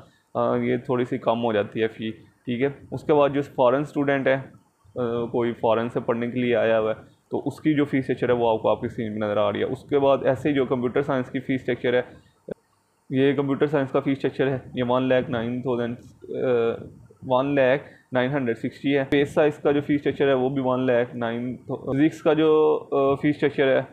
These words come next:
वो लोकल और फॉरेन स्टूडेंट के लिए भी देख सकते हैं हम, सिक्सटी नाइन थाउजेंड फ़ाइव हंड्रेड है और, अ, थ्री थाउजेंड सेवनटीन जो है ना अमेरिकन डॉलर जो है ना फीस स्ट्रक्चर है फॉरेन स्टूडेंट। इसी मैथमेटिक्स है, सिक्सटी नाइन थाउजेंड फ़ाइव हंड्रेड है,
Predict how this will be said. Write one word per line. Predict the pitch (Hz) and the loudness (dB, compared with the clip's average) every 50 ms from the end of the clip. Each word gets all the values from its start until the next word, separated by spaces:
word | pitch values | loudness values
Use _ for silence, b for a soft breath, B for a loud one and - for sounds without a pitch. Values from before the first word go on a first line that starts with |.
| - | -4
वो | 120 123 | -2 -2
लोकल | 123 123 123 123 - - 131 131 | 2 2 0 0 0 0 0 0
और | 123 - 131 127 | 0 -2 -2 -2
फॉरेन | 127 127 120 117 123 127 | 0 2 2 2 0 -2
स्टूडेंट | 127 131 123 123 127 120 | -4 -4 -4 -4 -4 -4
के | 127 | -4
लिए | 123 123 | -4 -2
भी | 123 123 | -2 0
देख | 123 120 117 113 | 0 0 -2 -2
सकते | - 131 123 - 127 | -4 -6 -6 -2 -2
हैं | 123 | -2
हम, | 117 120 | -2 -4
सिक्सटी | - 139 117 - - 131 | -6 -10 -10 -6 -6 -4
नाइन | 127 123 120 120 123 123 | -2 -2 -2 -2 -2 -2
थाउजेंड | 139 135 131 127 123 123 | 0 0 0 0 -2 0
फ़ाइव | 127 120 110 110 117 131 | 0 0 0 0 0 -2
हंड्रेड | 131 123 117 117 117 117 | -2 -2 -2 -2 0 0
है | 120 120 - B B B B B _ - | 0 -2 -2 B B B B B _ 0
और, | 123 123 127 | 0 2 2
अ, | 127 117 113 - - - 139 131 123 120 120 123 - | 2 0 -4 -12 -6 -2 0 2 2 2 2 0 -2
थ्री | 135 135 135 139 | -2 0 0 2
थाउजेंड | 143 139 123 123 123 123 123 113 101 - _ - 123 120 120 117 120 120 117 117 113 | 2 2 2 2 0 0 -2 -6 -10 -14 _ -6 -4 -2 -2 -2 -2 -2 -2 -4 -4
सेवनटीन | - 131 123 113 120 127 123 120 - - 123 127 135 143 139 - - - - - - _ - | -2 -2 0 0 0 -4 -4 -4 -4 -4 -2 -2 -2 -2 -4 -6 -10 -16 -16 -20 -20 _ -10
जो | 127 117 123 | -2 0 2
है | 123 | 2
ना | 127 | 2
अमेरिकन | 127 - - 123 117 113 110 110 - 127 120 120 110 - 120 | 0 -2 -2 -2 -2 -2 -4 -2 -2 -2 -2 -2 -6 -8 -4
डॉलर | 113 110 110 113 117 117 | -2 0 0 2 0 0
जो | 113 113 | 0 -2
है | 110 | -4
ना | 110 113 | -4 -6
फीस | 110 123 120 - | -6 -6 -8 -4
स्ट्रक्चर | 117 117 110 123 117 | -4 -4 -2 0 0
है | 117 | 0
फॉरेन | - 127 113 110 110 110 | 0 0 -2 -2 -2 -4
स्टूडेंट। | - - 120 107 110 107 107 | -8 -10 -6 -6 -6 -6 -6
इसी | - - 175 | -2 -2 0
मैथमेटिक्स | 165 156 147 165 151 143 135 123 - 156 147 165 | 0 0 0 0 0 0 0 0 0 -2 2 2
है, | 156 147 | 2 2
सिक्सटी | 143 151 139 - - 135 | 2 -2 -4 -2 -4 -4
नाइन | 135 127 123 135 | -2 -2 -2 -2
थाउजेंड | - 151 139 135 135 | 0 0 0 0 0
फ़ाइव | 135 135 123 120 131 | 0 0 0 0 0
हंड्रेड | 139 131 123 117 117 120 | 0 0 0 2 2 2
है, | 123 | 0